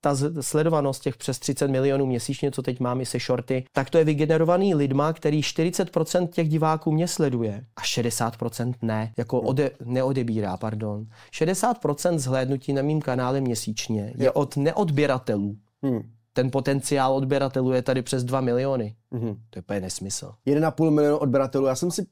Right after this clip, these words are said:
Speaker 2: eh, koukal, kolik tam máš zhlédnutí. Zhlédnutí máš přes jednu miliardu zhlédnutí.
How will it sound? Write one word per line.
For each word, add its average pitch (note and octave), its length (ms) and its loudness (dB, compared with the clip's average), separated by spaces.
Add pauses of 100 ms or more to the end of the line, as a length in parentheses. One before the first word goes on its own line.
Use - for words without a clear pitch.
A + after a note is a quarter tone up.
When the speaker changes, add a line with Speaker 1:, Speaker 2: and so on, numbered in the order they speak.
(120)
Speaker 2:
eh, C#3+ 200 4
koukal, D#3 340 0
kolik D#3 220 0
tam E3+ 120 0
máš F3 200 2
zhlédnutí. B2 420 0
Zhlédnutí C3 360 0
máš D#3 360 -2
přes B2 200 -2
jednu D#3+ 520 2
miliardu D#3+ 580 2
zhlédnutí. B2+ 640 0